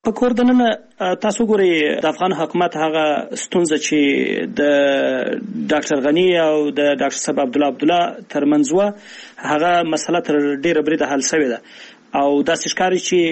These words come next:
دوی سره یو سوي دي او غواړي چې پر بین الافغاني اجماع باندې کار وکړي.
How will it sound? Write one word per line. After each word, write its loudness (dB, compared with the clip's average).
دوی 2
سره 0
یو 2
سوي 0
دي 2
او 2
غواړي 0
چې 0
پر 0
بین 2
الافغاني 0
اجماع 2
باندې 0
کار 0
وکړي. -4